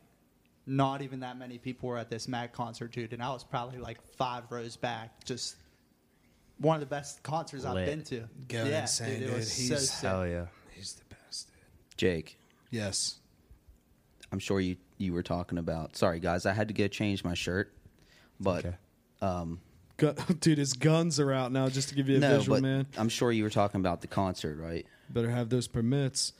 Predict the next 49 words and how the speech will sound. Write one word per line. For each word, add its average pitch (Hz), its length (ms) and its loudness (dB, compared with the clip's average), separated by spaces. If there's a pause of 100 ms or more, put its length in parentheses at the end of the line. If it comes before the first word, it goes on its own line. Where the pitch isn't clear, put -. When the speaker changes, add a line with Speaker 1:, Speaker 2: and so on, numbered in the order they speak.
(140)
Speaker 3:
But 139 120 0
yeah, 143 300 4
I 143 40 4
was 143 160 2
talking 139 260 2
about 131 220 0
the 135 60 -8
concert. 131 600 -2
Speaker 4:
Did 101 140 2
you 110 80 0
talk 110 240 2
about 104 180 2
how 104 160 4
we 107 100 2
got 110 200 4
in 76 80 -6
the 113 60 -2
first 110 280 0
row? 104 320 0 (140)
Speaker 3:
No, 165 420 4
I 156 160 4
talked 196 320 4
about 151 280 6
when 147 120 2
we 147 140 4
were 143 100 2
standing 143 420 2
in 143 140 2
line 147 420 2
and 131 160 2
Mac 131 300 0
drove 135 320 2
around 131 380 0
and 127 100 -4
was, 127 240 -2
like, 123 200 -2
laughing. 123 520 0
Speaker 4:
So 127 400 6
I 127 140 4
don't 170 140 4
know 147 80 6
if 139 180 4
it 139 100 8
was 110 160 4
meant 120 280 4
to 117 100 2
be 117 320 4
or 101 160 2
what. 95 360 2